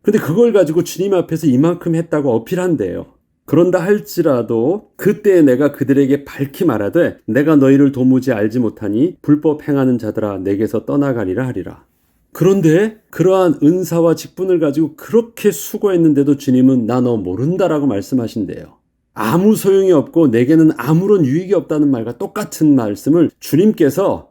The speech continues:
주님 앞에 서게 될 때 직접 대면하고 얼굴을 보면서 "나 너 모른다"고 말씀하신대요.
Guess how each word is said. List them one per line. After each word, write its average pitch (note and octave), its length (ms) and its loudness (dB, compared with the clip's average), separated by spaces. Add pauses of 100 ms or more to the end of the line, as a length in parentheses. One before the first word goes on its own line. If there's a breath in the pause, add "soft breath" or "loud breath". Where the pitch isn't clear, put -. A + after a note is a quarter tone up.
(120)
주님 G3+ 380 2
앞에 D#3+ 300 0
서게 G3 380 -2
될 A2 280 -4
때 D3 280 -2
직접 - 560 -4
대면하고 D3 520 2
얼굴을 C3+ 380 2
보면서 A#2+ 340 -4
"나 B2 160 -2
너 B2 140 2
모른다"고 B2 560 -2
말씀하신대요. F#2+ 880 -14